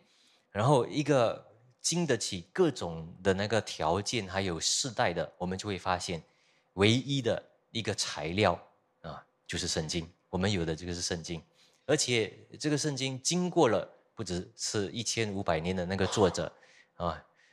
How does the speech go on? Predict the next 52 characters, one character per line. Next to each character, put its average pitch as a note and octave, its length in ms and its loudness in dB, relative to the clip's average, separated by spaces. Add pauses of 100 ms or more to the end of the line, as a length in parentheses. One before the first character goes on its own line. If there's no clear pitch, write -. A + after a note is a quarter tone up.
(120)
有 F#2 560 2 (320)
经 C3 220 0
过 B2+ 140 4
了 G#2+ 80 4
好 A2 340 -2
几 F#2+ 160 -6
千 G#2+ 220 -8
年， F2 300 -6 (180)
然 G2 120 -2
后 F#2 80 -2
加 C3 380 4
上 A#2 360 -2
我 F#2+ 100 -4
们 G2 280 -2
这 A2 180 2
两 E2+ 280 0
千 G#2+ 180 -2
年 F#2 160 -4
的 F2 160 -8 (140)
这 G#2+ 100 -10
个 F#2 260 -2 (220)
教 G2 180 4
会 G2+ 120 4
历 G2 200 -2
史， - 260 -6 (420)
还 - 200 -2
是 - 160 -2
适 A2+ 300 -2
用， G2 180 -4 (200)
啊， F2 200 -2
还 F#2+ 140 2
是 A2 100 0
实 E2+ 300 -2
用。 G2 160 0 (540)
所 - 180 2
以 E3 80 6
我 A#2+ 80 6
们 G#2+ 160 4
知 B2 220 -2
道 A2+ 320 -2 (400)
这 C#3+ 160 0
些 C3 540 0
能 G#2+ 200 -2
够 C3 140 2
经 E3 320 -2
得 A#2+ 80 -2
起 - 180 -6
考 D#2+ 320 -6
验 F#2+ 160 2
的， F2+ 100 -2
我 F2+ 60 -2
们 C3 260 0